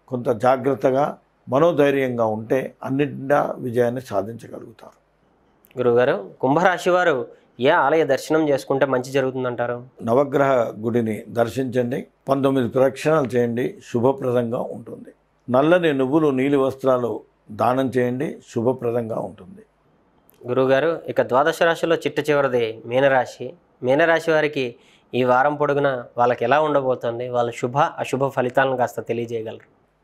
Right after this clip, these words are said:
Speaker 1: ఇక ఈ వారం మీనరాశి వారిని పరిశీలిస్తే, ముఖ్యంగా ఉద్యోగులకు పని ఒత్తిడి పెరగటం, వ్యాపారస్తులకు కూడా అధిక శ్రమ కలగటం వలన చిన్నపాటి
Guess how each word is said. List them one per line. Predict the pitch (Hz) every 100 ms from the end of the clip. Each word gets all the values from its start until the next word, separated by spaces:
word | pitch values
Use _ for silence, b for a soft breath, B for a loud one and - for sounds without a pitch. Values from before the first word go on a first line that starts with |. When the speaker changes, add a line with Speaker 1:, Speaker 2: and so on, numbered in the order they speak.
| _ 143
Speaker 1:
ఇక | 151 127 - - _ -
ఈ | 147
వారం | 165 175 165
మీనరాశి | 147 143 143 143 127
వారిని | 123 120 113
పరిశీలిస్తే, | 107 113 101 123 117 - 139 - - _ _ _ _ _ _ 127
ముఖ్యంగా | 117 156 160 156 123 - -
ఉద్యోగులకు | 135 110 139 135 131 113 120 - - _ _ _ _ 120
పని | 139 151
ఒత్తిడి | - 135 117
పెరగటం, | 120 120 123 135 156 - _ _ _ _ 117
వ్యాపారస్తులకు | 127 143 151 143 - 123 117
కూడా | 110 123 117 - - _ _ _ -
అధిక | 131 156 156 120
శ్రమ | - 127 127
కలగటం | 123 123 117 123 117
వలన | 123 131 104 - _ _ _
చిన్నపాటి | 131 143 127 131 120 113